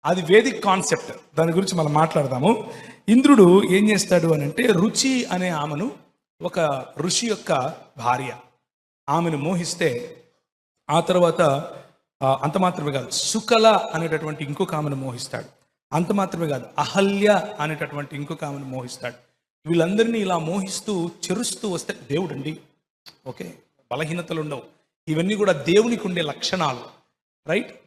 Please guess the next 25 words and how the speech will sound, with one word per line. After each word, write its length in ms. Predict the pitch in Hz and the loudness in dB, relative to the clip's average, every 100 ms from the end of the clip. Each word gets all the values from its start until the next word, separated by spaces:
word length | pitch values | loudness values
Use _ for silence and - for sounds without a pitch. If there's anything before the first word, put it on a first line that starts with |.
| 151 | -8
ఈ 140 | 185 | -6
దేవ 320 | 135 151 185 | -2 -2 0
లక్షణాలలో 760 | 220 214 - 233 226 220 208 180 | 0 0 -2 0 0 0 0 0
ఇంద్రుడు 320 | 175 196 180 | -2 -4 -4
చెరుస్తే, 800 | - 160 - - 127 160 - - _ _ - | -4 -6 -6 -4 -4 -4 -10 -20 _ _ -4
ఈ 260 | 233 240 214 | 0 2 0
ఋషి 420 | 196 - 262 233 | 0 0 0 0
ఏం 120 | 220 | 0
చేస్తాడు 380 | 202 - 180 175 | -4 -4 -4 -2
అని 140 | 160 | -4
అంటే, 500 | 151 160 277 294 - _ _ _ - | -4 -6 -6 -6 -10 _ _ _ -2
"నీవు 580 | 220 285 196 185 - - - | 2 4 2 0 -4 -14 -12
స్త్రీకి 600 | - - 190 277 294 277 | -12 -6 -2 0 0 -2
ఉండేటటువంటి 800 | 247 247 240 233 226 214 214 | 0 0 2 0 -2 -4 -4
మర్మాంగమును 720 | 202 151 170 226 269 262 226 202 | -4 -4 -2 -2 0 0 0 -2
చూసి 260 | 196 - | -4 -8
ఇంత 160 | 165 156 | -8 -8
అట్రాక్టెడ్ 500 | 139 165 175 - 160 | -8 -8 -10 -6 -6
అవుతున్నావు 400 | 151 151 147 143 | -6 -6 -6 -6
కాబట్టి 360 | 127 123 - | -6 -8 -8
నీ 120 | 214 175 | -6 -4
ఒళ్ళంతా 520 | 139 165 208 214 240 | -4 -4 -4 -4 -4
మర్మాంగం 460 | 208 170 175 175 | -4 -4 -6 -6
అయిపోతుంది" 480 | 160 156 147 135 127 | -8 -8 -12 -12 -12
అంటాడు. 260 | 123 - | -12 -14